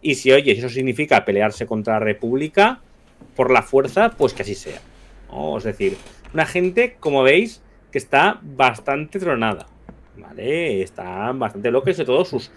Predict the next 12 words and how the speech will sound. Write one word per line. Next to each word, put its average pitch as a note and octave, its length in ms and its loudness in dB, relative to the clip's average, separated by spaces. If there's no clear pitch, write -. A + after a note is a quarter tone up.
ideales A#2 520 2
son F#3+ 320 -4
particularmente B2+ 1400 -2
antiguos. G#2+ 880 -4
Es G#2 80 -16
decir, F2+ 180 -10
yo F#2+ 100 -6
creo A2 160 -2
que C3 60 -8
esta B2+ 200 -4
gente A#2+ 480 -4
es C3 340 -2